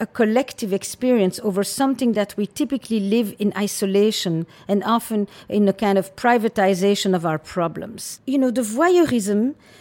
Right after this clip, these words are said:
that you allude to is there, but what is really more important is that when you listen deeply to others,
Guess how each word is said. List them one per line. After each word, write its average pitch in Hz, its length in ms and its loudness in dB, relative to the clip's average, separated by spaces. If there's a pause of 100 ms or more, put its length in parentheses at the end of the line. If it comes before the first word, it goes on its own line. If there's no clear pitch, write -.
(160)
that 226 240 -2
you 233 120 2
allude 208 420 0
to 220 260 -2
is 269 280 -2
there, 170 540 2 (280)
but 233 180 -2
what 269 200 0
is 233 200 -2
really 339 360 4
more 240 280 4
important 214 500 0
is 190 160 -6
that 190 180 -2
when 226 160 2
you 240 100 2
listen 247 580 2
deeply 269 440 0
to 233 200 -8
others, 190 560 -8